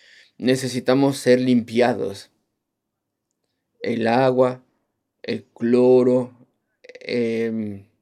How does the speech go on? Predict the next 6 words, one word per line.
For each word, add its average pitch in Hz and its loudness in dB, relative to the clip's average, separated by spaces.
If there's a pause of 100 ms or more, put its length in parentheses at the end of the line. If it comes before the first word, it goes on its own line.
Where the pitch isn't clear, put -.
(140)
la 123 -8
penitencia, 123 0 (240)
las 113 -8
oraciones, 131 -2
las 107 -6
lágrimas, 139 -2